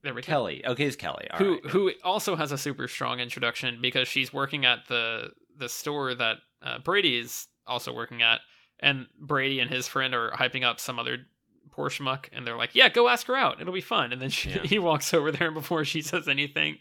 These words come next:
Speaker 1: or he says anything, she turns around and tells him, uh, very impolitely to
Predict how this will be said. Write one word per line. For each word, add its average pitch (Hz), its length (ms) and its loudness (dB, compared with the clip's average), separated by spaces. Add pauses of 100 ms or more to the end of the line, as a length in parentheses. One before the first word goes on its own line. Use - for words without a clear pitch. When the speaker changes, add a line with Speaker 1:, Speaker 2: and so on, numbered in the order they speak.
Speaker 1:
or 143 80 0
he 151 160 0
says 147 240 0
anything, 151 340 -2
she 151 160 -6
turns 143 300 -6
around 135 360 -4
and 127 140 -6 (680)
tells 135 280 2
him, 127 340 -6
uh, 127 400 2
very 139 260 0
impolitely 127 580 0
to 123 260 -4